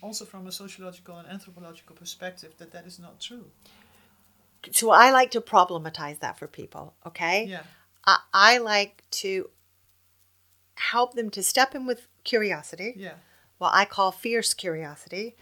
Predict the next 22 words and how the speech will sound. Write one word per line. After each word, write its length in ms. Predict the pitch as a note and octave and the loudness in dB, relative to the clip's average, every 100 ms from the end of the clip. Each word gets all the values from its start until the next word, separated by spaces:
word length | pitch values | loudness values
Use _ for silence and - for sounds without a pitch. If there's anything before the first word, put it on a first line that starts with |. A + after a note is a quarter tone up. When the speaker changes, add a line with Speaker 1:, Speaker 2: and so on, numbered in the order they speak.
| - | -20
Speaker 1:
Yeah. 80 | F3 D3 | -20 -14
Speaker 2:
because 220 | G3+ F#3+ | -10 -4
this 200 | F3+ F3+ | 0 0
is 100 | F3 | 2
uncomfortable 560 | F#3 F3 B3+ B3 F3 E3+ | -2 0 -4 -4 -8 -8
stuff, 420 | - C#3 E3+ - - - - | -8 -8 -10 -14 -20 -20 -8
and 140 | G3+ | 0
then 100 | A3 | 0
hand 240 | G#3+ B3 A#3 | 2 -2 -2
it 80 | |
back 220 | B3 B3 - | 2 2 2
to 100 | F3+ | -14
them, 340 | - - E3 _ | -16 -20 -20 _
Speaker 1:
Yeah. 120 | F#3 E3+ - _ | -20 -20 -20 _
Speaker 2:
right? 360 | D#3+ D#3 A3 - | -2 0 0 -2
So 380 | - D3 E3 A3+ G3+ | -6 -2 0 0 -2
we 120 | F#3+ | -4
know 140 | F#3 | -2
from 160 | G3+ A3+ | -2 -4
the 100 | G#3 | -2
anthropological 840 | F#3 F#3 G3+ - E3+ E3+ E3+ E3+ D#3+ | -2 -4 -12 -12 -6 -6 -6 -14 -14
data 440 | B2+ C3 F3+ C#4 | -14 -14 -16 -16